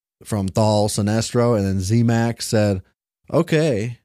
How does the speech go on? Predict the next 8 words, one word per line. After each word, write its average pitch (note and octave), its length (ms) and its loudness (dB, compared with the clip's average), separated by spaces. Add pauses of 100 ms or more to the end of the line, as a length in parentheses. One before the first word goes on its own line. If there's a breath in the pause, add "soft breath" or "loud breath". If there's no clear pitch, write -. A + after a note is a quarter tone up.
(320)
but A#2+ 140 0
why D3 240 0
is D#3 220 0
kid B2+ 340 -2
named G#2+ 340 0
Finger A#2+ 460 -2
here?" F2+ 540 -8 (300)
<laughs> - 100 -14